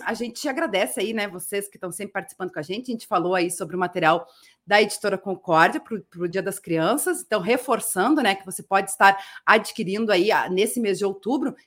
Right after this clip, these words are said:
que é um mês especial do Dia das Crianças, você pode adquirir produtos infantis especialmente selecionados com trinta por cento de desconto. São mais de vinte e cinco títulos com histórias bíblicas, devoções,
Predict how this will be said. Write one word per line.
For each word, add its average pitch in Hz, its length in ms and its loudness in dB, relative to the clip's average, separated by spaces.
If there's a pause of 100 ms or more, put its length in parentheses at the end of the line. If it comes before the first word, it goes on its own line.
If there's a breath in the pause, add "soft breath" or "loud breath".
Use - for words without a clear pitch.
que - 80 -8
é 180 80 2
um 185 60 0
mês 185 220 -2
especial 175 500 0
do 160 80 -6
Dia 185 100 -4
das 180 200 -6
Crianças, 185 360 -2
você 208 220 -12
pode 202 220 0
adquirir 202 340 -8
produtos 220 540 -6
infantis 269 680 -6
especialmente 262 840 -2
selecionados 208 540 -2
com 226 220 -6 (160)
trinta 302 360 2
por 262 200 -8
cento 214 360 -4 (480 soft breath)
de 214 120 -4
desconto. 175 480 -2
São 180 180 -2
mais 220 240 4
de 262 80 -2
vinte 262 320 2
e - 60 -6
cinco 311 340 0
títulos 247 540 -4
com 220 100 -6
histórias 202 400 2
bíblicas, 220 560 -4
devoções, 226 800 0